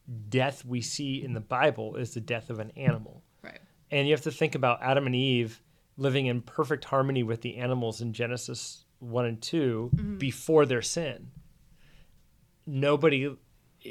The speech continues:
Speaker 1: like, Desiree and I talk about this all the time. No one ate meat. It, it,
Speaker 2: Yeah.
Speaker 1: in
Speaker 2: No, they didn't.
Speaker 1: No, they didn't
Speaker 2: No.
Speaker 1: eat meat. They
Speaker 2: They
Speaker 1: didn't
Speaker 2: had
Speaker 1: kill
Speaker 2: all the fruits and vegetables that they wanted.
Speaker 1: Yeah.
Speaker 2: Yeah.
Speaker 1: It, it literally says in Genesis one, like, humans, you get the seed-bearing plants.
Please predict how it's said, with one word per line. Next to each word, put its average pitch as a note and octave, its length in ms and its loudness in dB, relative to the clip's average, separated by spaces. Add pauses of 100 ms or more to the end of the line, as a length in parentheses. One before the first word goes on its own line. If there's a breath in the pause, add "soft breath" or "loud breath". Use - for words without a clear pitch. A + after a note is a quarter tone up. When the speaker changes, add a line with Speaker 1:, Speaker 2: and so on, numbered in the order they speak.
(1000)
Speaker 1:
like, C#3+ 300 4 (380)
Desiree C#3+ 300 6
and B2+ 80 4
I A#2+ 60 6
talk B2+ 140 2
about A#2 100 2
this A2+ 140 -4
all A#2 60 -2
the A#2 80 -6
time. A#2 160 -8
No F3+ 180 10
one G#3+ 120 12
ate F3+ 160 8
meat. F#3+ 280 2
It, E3 180 2
it, F#3+ 160 4
Speaker 2:
Yeah. A3+ 120 -2 (100)
Speaker 1:
in G#3+ 160 12
Speaker 2:
No, - 140 8
they C4 120 2
didn't. C4 320 -2 (160)
Speaker 1:
No, G3+ 200 12
they E3 80 12
didn't G#3 180 12
Speaker 2:
No. E4+ 100 8
Speaker 1:
eat - 40 4
meat. G3+ 300 8
They - 60 -12
Speaker 2:
They E3 140 8
Speaker 1:
didn't A3 120 8
Speaker 2:
had - 40 0
Speaker 1:
kill G#3+ 160 10
Speaker 2:
all D#4+ 80 2
the - 60 -8
fruits D#4 220 -4
and D4 120 -4
vegetables D#4 480 -4
that D#4 140 -2
they D#4 80 -6
wanted. F4+ 400 -2
Speaker 1:
Yeah. C3 340 10 (100)
Speaker 2:
Yeah. D#4+ 180 2 (120)
Speaker 1:
It, G#3+ 80 6
it G3+ 120 0
literally A#3 440 6
says F3 340 4
in D3 80 -2
Genesis D#3 440 -2
one, D3 180 2
like, B2 160 -4
humans, G#3 580 0 (220)
you D#3 160 0
get G#3 160 4
the E3+ 80 -4
seed-bearing C#3+ 540 2
plants. - 380 -16